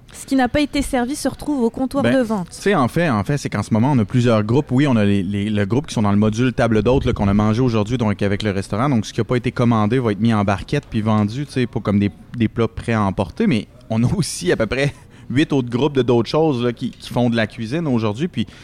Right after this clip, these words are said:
Speaker 2: si tout le monde cuisine un saumon, euh, dans telle cuisine puis qu'ils sont vingt-deux, ben, il, il va y avoir beaucoup de plats de saumon, hein.
Speaker 1: Mm.
Speaker 2: Donc, euh, il faut les vendre. Donc, la priorité, c'est que les étudiants peuvent acheter ce qu'ils, ce qu'ils font, généralement pas très loin du prix coûtant.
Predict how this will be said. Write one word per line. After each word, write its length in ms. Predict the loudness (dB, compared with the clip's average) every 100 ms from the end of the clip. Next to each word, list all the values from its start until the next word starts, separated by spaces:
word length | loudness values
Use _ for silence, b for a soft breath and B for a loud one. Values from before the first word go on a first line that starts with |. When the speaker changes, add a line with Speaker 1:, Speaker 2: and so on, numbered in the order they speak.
| B
Speaker 2:
si 220 | -10 -4
tout 100 | 2
le 80 | 2
monde 220 | 2 0
cuisine 340 | 0 0 2 2
un 140 | 0
saumon, 500 | 0 2 4 2 0 B B B B -4
euh, 540 | 0 2 2 2 2
dans 260 | 0 0 -2
telle 280 | -2 -2 -2
cuisine 420 | -2 0 0 0
puis 80 | -2
qu'ils 80 |
sont 180 | -2 0
vingt-deux, 380 | 2 2 4 2
ben, 80 | 2
il, 160 | 0 0
il 160 | -4 0
va 80 |
y 40 | 0
avoir 200 | 0 0
beaucoup 240 | -2 -6
de 40 | -4
plats 260 | -2 -2
de 40 | -2
saumon, 460 | -2 0 2 0 -4
hein. 260 | -4 -2 0
Speaker 1:
Mm. 40 |
Speaker 2:
Donc, 260 | 0 -2 0
euh, 140 | 0 0
il 80 |
faut 160 | -2 -2
les 120 | 0
vendre. 420 | 2 2 0 0
Donc, 160 | 0 0
la 100 | -2
priorité, 380 | -2 -4 -2 -6
c'est 160 | -8
que 80 | -6
les 160 | -6 -6
étudiants 260 | -8 -6
peuvent 160 | -2 -2
acheter 280 | -2 -6 -10
ce 100 | -10
qu'ils, 160 | -18 -18
ce 140 | -18
qu'ils 120 | -8
font, 220 | -2 -2 B B B
généralement 440 | -2 0 2 2 0
pas 120 | -2
très 140 | -2
loin 180 | 0 0
du 100 | -2
prix 140 | -6 -8
coûtant. 300 | -4 -4